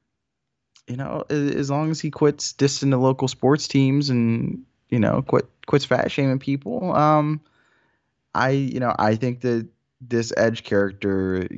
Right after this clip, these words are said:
can be interesting considered, or considering what is an alternative on W W E programming.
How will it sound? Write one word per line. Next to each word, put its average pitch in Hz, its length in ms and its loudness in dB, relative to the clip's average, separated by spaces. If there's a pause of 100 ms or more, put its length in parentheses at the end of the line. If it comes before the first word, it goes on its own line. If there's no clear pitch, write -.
can 95 600 0 (920)
be 131 260 6
interesting 107 640 4
considered, 95 760 0 (580)
or 107 100 0
considering 101 640 2
what 95 320 0 (140)
is 95 560 -2 (760)
an 104 80 2
alternative 95 640 0
on 90 220 -2
W 87 200 -2
W 82 180 -4
E 76 40 -8
programming. 62 640 -4